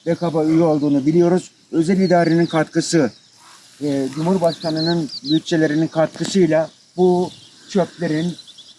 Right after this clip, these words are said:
Bolu'ya, bekap'a, e, katı atık tesislerine buradan taşınacağını biliyorum. Ama bunun acilen, bu çöpün acilen buradan, e, Bolu merkeze taşınması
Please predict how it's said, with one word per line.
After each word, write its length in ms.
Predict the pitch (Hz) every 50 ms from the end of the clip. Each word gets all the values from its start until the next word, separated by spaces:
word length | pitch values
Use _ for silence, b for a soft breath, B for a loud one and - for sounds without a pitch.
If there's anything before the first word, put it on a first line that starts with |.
| - _ - -
Bolu'ya, 560 | 165 180 202 202 190 180 165 165 165 175 165 - - - - - _ _ - - - - - 127 123 120 135
bekap'a, 560 | 180 202 196 - 170 156 117 139 131 117 107 - - - - - 135
e, 340 | 139 135 135 127 127 139 139 -
katı 280 | - 147 156 - 208 190
atık 260 | 180 180 - 185 - - _ _ - - -
tesislerine 680 | - 175 175 156 - - - 175 151 147 147 156 160 165 160 - _ - _ _ -
buradan 440 | 180 196 185 160 170 175 180 185 165 - - - - - - -
taşınacağını 760 | - 170 160 - 185 175 170 160 151 170 160 160 170 175 165 127 - - - 147
biliyorum. 500 | 160 180 185 180 170 156 156 180 190 180 - - - - - - -
Ama 300 | - 202 196 185 170 143 139
bunun 300 | 160 190 190 185 190 196 202 -
acilen, 580 | 151 147 151 160 175 156 180 214 170 165 160 165 170 156 143 147
bu 320 | 170 165 165 160 - -
çöpün 320 | - 156 - - 165 160 156 -
acilen 580 | 156 156 165 170 143 170 160 156 156 165 170 147 - - - - - _ _ -
buradan, 500 | 160 190 196 175 151 165 165 175 185 160 - - _ _ - - _ _ - - - -
e, 340 | 143 156 151 151 151 143 147
Bolu 220 | 170 185 185 180
merkeze 440 | 170 170 170 160 - 160 147 147 151
taşınması 640 | - - 170 156 - 170 160 160 156 147 147 180 180